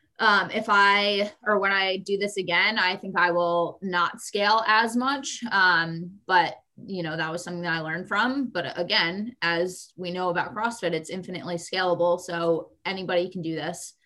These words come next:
Um, it was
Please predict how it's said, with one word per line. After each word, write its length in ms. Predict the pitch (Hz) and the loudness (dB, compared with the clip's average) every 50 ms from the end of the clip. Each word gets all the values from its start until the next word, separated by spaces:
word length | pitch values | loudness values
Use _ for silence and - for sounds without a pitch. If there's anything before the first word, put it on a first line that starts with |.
| _ _ _ _ _ _ _ _ _ | _ _ _ _ _ _ _ _ _
Um, 600 | - 196 190 185 180 175 175 175 170 160 175 - - _ _ _ _ _ | 2 4 6 6 6 4 2 0 -4 -8 -10 -14 -16 _ _ _ _ _
it 60 | 202 | -2
was 680 | 202 202 196 196 196 190 190 196 196 190 185 - - - | 0 0 0 0 0 2 2 0 0 -2 -4 -8 -12 -14